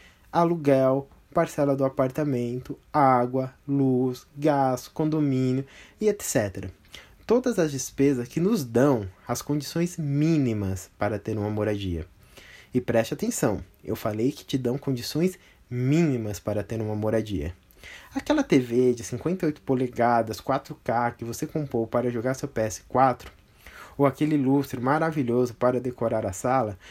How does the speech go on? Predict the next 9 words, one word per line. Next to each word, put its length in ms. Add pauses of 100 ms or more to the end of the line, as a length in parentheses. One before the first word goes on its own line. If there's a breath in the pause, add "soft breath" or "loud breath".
(140)
não 80
pode 280
ser 180
considerado 640
como 220
gastos 600
essenciais 560
de 80
moradia. 540